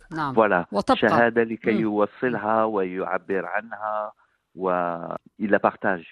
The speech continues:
Speaker 1: وأيضا، آه، نتشارك.
Speaker 2: فوالا.
Speaker 1: وتتشارك،
Speaker 2: دونك،
Speaker 1: تتشارك مع الجمهور.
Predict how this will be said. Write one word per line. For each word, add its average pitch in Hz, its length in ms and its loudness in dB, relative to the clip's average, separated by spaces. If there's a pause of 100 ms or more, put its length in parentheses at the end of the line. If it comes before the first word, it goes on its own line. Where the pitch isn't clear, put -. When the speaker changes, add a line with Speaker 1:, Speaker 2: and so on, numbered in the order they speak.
(600)
Speaker 1:
وأيضا، 190 1120 2
آه، 156 360 2 (180)
نتشارك. 180 580 4 (280)
Speaker 2:
فوالا. 180 140 -2
Speaker 1:
وتتشارك، 247 400 6
Speaker 2:
دونك، 208 180 4
Speaker 1:
تتشارك 233 460 2
مع 175 140 4
الجمهور. 151 500 0